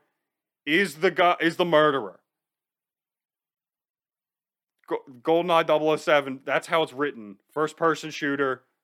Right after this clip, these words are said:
first person murderer story here. And The Cask of Amontillado ends with the narrator burying a guy alive, which I don't think is a spoiler or anything.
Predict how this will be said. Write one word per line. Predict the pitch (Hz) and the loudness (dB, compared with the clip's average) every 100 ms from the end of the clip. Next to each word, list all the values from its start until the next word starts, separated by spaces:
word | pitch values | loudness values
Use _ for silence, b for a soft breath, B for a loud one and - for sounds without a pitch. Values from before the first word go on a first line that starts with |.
| _ | _
first | 147 156 - | -4 -2 0
person | 170 160 151 | -2 -2 -4
murderer | 151 151 143 135 | 0 0 0 -4
story | - 147 131 117 82 | -4 -2 -2 -4 -10
here. | 101 95 98 _ _ _ _ _ _ _ _ _ _ | -14 -14 -16 _ _ _ _ _ _ _ _ _ _
And | 131 143 | -6 -6
The | |
Cask | 131 180 185 | 0 2 2
of | 180 | 0
Amontillado | 160 160 156 156 156 156 147 135 | 0 2 2 2 2 4 4 0
ends | 131 151 147 143 | 0 -2 -2 -8
with | 123 143 139 - _ _ _ _ _ _ _ _ _ | -6 -4 -6 -10 _ _ _ _ _ _ _ _ _
the | 139 | -6
narrator | 147 147 156 156 151 139 | 2 4 4 4 0 -2
burying | 123 135 143 147 139 | -2 0 0 -2 -4
a | 135 | -4
guy | 131 135 | -2 0
alive, | 135 117 117 110 92 - _ _ _ _ _ _ _ - | -2 -2 -2 -2 -6 -14 _ _ _ _ _ _ _ -10
which | 135 143 | -10 -6
I | 135 | -4
don't | 143 123 | -4 -6
think | 127 147 | -10 -12
is | 110 90 | -14 -16
a | |
spoiler | - 101 98 92 | -20 -14 -12 -12
or | 92 | -16
anything. | 85 92 90 92 95 | -18 -20 -20 -20 -20